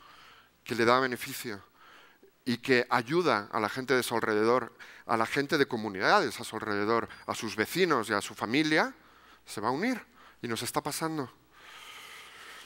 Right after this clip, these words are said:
Aumentaremos el nivel de ingresos con un cultivo que produce constantemente. La moringa tiene ocho cosechas al año, siete, ocho cosechas al año. Es una barbaridad.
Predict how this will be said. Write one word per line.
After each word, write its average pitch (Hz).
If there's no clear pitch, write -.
Aumentaremos 151
el 202
nivel 165
de 165
ingresos 165
con 135
un 165
cultivo 185
que 147
produce 156
constantemente. 160
La 143
moringa 156
tiene 156
ocho 170
cosechas 143
al 127
año, 131
siete, -
ocho -
cosechas -
al 131
año. 120
Es -
una 147
barbaridad. 120